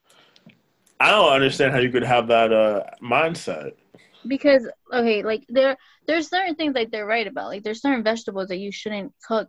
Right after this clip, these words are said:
Speaker 2: because it, they lose nutritional value.
Speaker 1: Like what?
Speaker 2: I think it's, one of them is, like, broccoli and spinach. Like, you
Speaker 1: What?
Speaker 2: shouldn't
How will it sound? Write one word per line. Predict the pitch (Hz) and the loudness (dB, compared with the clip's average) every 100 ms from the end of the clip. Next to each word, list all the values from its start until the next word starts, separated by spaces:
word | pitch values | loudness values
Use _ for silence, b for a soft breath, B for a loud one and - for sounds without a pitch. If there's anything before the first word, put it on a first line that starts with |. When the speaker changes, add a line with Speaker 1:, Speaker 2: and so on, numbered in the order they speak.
| - | -10
Speaker 2:
because | 208 208 196 | -14 -10 -8
it, | 190 185 | -8 -6
they | 202 202 | -6 -6
lose | 208 214 202 | -6 -6 -6
nutritional | 196 - 196 - 190 | -12 -10 -12 -10 -10
value. | 185 185 - - - - _ _ _ _ - | -4 -2 -4 -8 -18 -20 _ _ _ _ -10
Speaker 1:
Like | 113 110 | -8 -6
what? | 113 101 _ _ _ _ _ _ _ _ _ _ _ | -8 -8 _ _ _ _ _ _ _ _ _ _ _
Speaker 2:
I | 226 | -8
think | 269 277 | -4 -4
it's, | 349 - | -4 -4
one | 247 262 | -2 0
of | 294 | 2
them | 302 | 2
is, | 262 | 2
like, | 208 196 | 0 -2
broccoli | 190 185 196 226 220 220 214 214 233 | -2 -2 -4 -6 -4 -2 -4 -6 -8
and | 220 196 | -10 -10
spinach. | - 208 202 220 247 - - _ _ _ _ _ _ _ _ _ | -10 -8 -4 -4 -6 -12 -18 _ _ _ _ _ _ _ _ _
Like, | 135 | -2
you | 139 | 4
Speaker 1:
What? | 247 370 | 6 6
Speaker 2:
shouldn't | 220 | 2